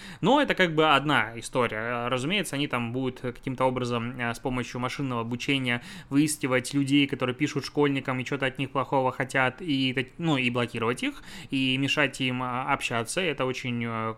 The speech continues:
круто и правильно, непонятно, почему это не было сделано раньше. В комментариях, конечно же, все пишут, что люди, э, там, школьники будут ставить, что им больше лет и так далее, но, знаешь, это, м, как бы алгоритмы очень умные, и я думаю, что они будут всё прекрасно понимать, и с учётом каких-то фотографий, распознания возраста и всего остального, в любом случае будут присваивать какие-то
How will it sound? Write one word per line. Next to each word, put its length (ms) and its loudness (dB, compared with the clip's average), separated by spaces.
круто 320 0
и 60 2
правильно, 400 2
непонятно, 380 -4
почему 260 -8
это 180 -6
не 200 -6
было 200 -4
сделано 300 -2
раньше. 420 -2
В 80 -8
комментариях, 420 4
конечно 320 -2
же, 160 -4
все 160 -2
пишут, 320 -4
что 180 -2
люди, 440 -2
э, 160 -2
там, 200 -8
школьники 380 0
будут 240 -2
ставить, 400 0
что 140 -8
им 140 -2
больше 340 0
лет 140 2
и 60 -20
так 200 -4
далее, 280 2
но, 320 0
знаешь, 340 2
это, 300 2
м, 180 0
как 180 -10
бы 120 0
алгоритмы 500 2
очень 0 -
умные, 400 0
и 80 -8
я 140 2
думаю, 260 -2
что 160 -4
они 160 -2
будут 200 -2
всё 140 -4
прекрасно 460 -6
понимать, 480 -2
и 440 -2
с 120 -12
учётом 500 -6
каких-то 320 -6
фотографий, 560 0
распознания 480 -6
возраста 460 -2
и 20 -10
всего 140 -4
остального, 420 -2
в 60 -4
любом 240 -2
случае 260 -8
будут 160 -4
присваивать 460 -2
какие-то 420 -4